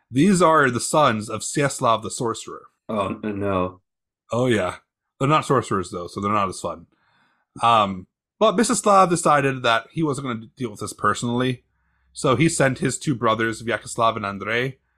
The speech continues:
Speaker 1: to deal with them. And they went down to Polotsk and Vitebsk, and they were fighting with the Krivits tribe. And these were the descendants of Rogvolod, who you may recall as being the father of Vladimir the Great's concubine, Rognieda.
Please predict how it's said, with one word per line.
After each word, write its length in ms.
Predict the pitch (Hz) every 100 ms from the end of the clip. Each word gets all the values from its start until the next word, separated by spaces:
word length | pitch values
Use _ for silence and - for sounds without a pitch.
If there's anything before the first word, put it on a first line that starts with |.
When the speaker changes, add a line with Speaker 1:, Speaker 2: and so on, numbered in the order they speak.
| -
Speaker 1:
to 80 | 139
deal 260 | 135 147
with 180 | 123 113
them. 280 | 123 151 156 _ _ _ _ _ _ _ _ -
And 480 | 120 123 123 127 120 _ _ _
they 280 | 113 120 131
went 300 | 127 135 123
down 280 | 107 117 117 -
to 260 | 127 120
Polotsk 460 | 113 127 113 120 -
and 160 | 113 113
Vitebsk, 500 | 110 175 101 - 117
and 120 | 117
they 60 |
were 100 | 120
fighting 380 | 117 123 123 127
with 100 | 120
the 80 | 131
Krivits 420 | - 214 123 -
tribe. 320 | - 92 87 _ _ _ _ _ _
And 220 | 131 135
these 180 | 135 185
were 100 | 165
the 80 | 160
descendants 480 | 147 147 147 151 135
of 140 | 120
Rogvolod, 640 | 135 170 127 123 101 107 123 _ _ -
who 100 | 165
you 200 | 147 196
may 100 | 220
recall 480 | 160 127 135 131 120
as 140 | 107
being 300 | - 131 131
the 100 | 127
father 500 | - 123 120 127 123
of 160 | 120 104
Vladimir 360 | 117 123 127
the 100 | 120
Great's 300 | 110 120 113
concubine, 540 | - 147 151 127 104 107
Rognieda. 600 | 123 135 202 247 117